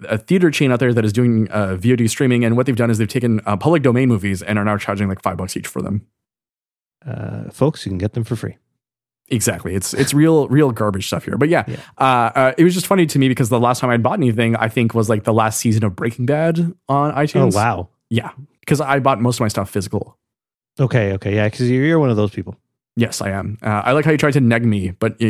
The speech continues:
Speaker 1: y-, I probably consume and have bought way more media than you will ever
Speaker 2: Oh, yeah,
Speaker 1: do.
Speaker 2: of course. Yeah, I just, you know what? Uh, this week, Disney Plus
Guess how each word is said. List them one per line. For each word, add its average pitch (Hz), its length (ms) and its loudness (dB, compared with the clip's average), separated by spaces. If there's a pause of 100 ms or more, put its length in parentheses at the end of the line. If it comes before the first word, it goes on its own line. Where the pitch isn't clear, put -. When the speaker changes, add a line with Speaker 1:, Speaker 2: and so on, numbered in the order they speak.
(120)
Speaker 1:
y-, 82 120 -12
I 110 120 -2
probably 113 300 2
consume 107 540 2
and 110 140 0
have 104 100 0
bought 101 240 -2
way 104 140 0
more 101 160 0
media 92 240 -4
than 90 100 -6
you 87 80 -6
will - 240 -12
ever - 340 -12
Speaker 2:
Oh, 147 100 2
yeah, 170 180 2
Speaker 1:
do. - 80 -10
Speaker 2:
of - 60 -10
course. - 340 -6 (560)
Yeah, 170 160 2
I 208 80 4
just, 208 260 0
you 139 80 0
know 131 140 4
what? 123 180 0 (420)
Uh, 104 240 -2
this 123 380 0
week, - 420 -4 (160)
Disney 120 640 0 (400)
Plus - 540 -4